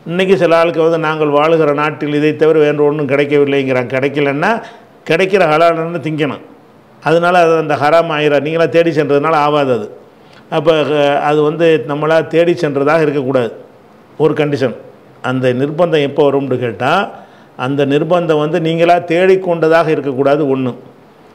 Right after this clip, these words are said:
ரெண்டாவது வந்து அந்த எல்லை மீறக்கூடாது. எல்லை மீறக்கூடாதுன்னா என்ன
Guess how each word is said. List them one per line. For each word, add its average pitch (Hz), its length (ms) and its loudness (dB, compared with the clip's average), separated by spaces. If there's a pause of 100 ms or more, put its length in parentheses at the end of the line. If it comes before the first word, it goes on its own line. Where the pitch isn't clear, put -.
(160)
ரெண்டாவது 165 520 0
வந்து 139 580 -2 (560)
அந்த 147 520 2
எல்லை 196 400 2
மீறக்கூடாது. 139 580 0 (520)
எல்லை 170 260 -2
மீறக்கூடாதுன்னா 160 600 2
என்ன 151 560 -2